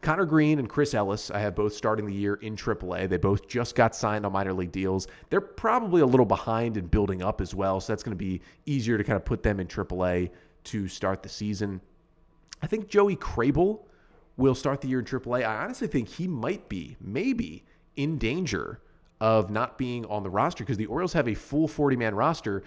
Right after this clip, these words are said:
And remember, they only have one catcher right now on the forty-man. So they're gonna have to D F A somebody to get the backup catcher on the forty-man. I think Crable could actually be in danger there. So that's one of the reasons why I didn't put him on this roster. And then kind of the last three guys I don't have on there, Alexander Wells,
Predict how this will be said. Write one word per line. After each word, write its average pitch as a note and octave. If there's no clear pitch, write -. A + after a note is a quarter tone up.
And A#2+
remember, C#3+
they B2+
only F3+
have C3+
one B2+
catcher D#3
right F#2
now E2+
on E2+
the F#2+
forty-man. F2+
So -
they're C3
gonna D#3
have D#3+
to G#2+
D B2
F B2
A G#2+
somebody B2+
to A#2
get C#3+
the C3
backup A#2
catcher -
on A2+
the F#2
forty-man. F#2
I F#2
think G3+
Crable B2+
could A2
actually G2
be G2+
in F2+
danger F#2
there. F#2
So -
that's G#2
one B2+
of G#2+
the G2+
reasons F#2+
why F#2
I G2+
didn't G#2+
put F#2
him F2+
on F#2+
this E2+
roster. G2+
And C#3+
then D3+
kind F#3
of A3
the G#3+
last C#3
three D3+
guys B2
I -
don't A#2
have B2+
on G#2+
there, G#2
Alexander D3
Wells, A#2